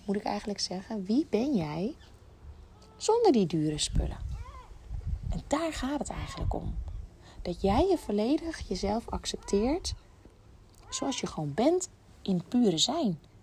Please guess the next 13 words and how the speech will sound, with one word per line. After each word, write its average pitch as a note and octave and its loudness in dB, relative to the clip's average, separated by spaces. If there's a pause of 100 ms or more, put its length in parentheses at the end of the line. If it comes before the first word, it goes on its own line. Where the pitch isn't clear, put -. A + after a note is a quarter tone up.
(720)
Zonder B3+ 4 (960)
dure A3 4
spullen G3 2 (420)
accepteren G3 2 (260)
dat F3 -6
jij F3 -6
oké D#4 2
bent. - -8 (3000)
En A3 6
zodra G#3 8
jij F3 6
dat E4 4
kunt, C4 2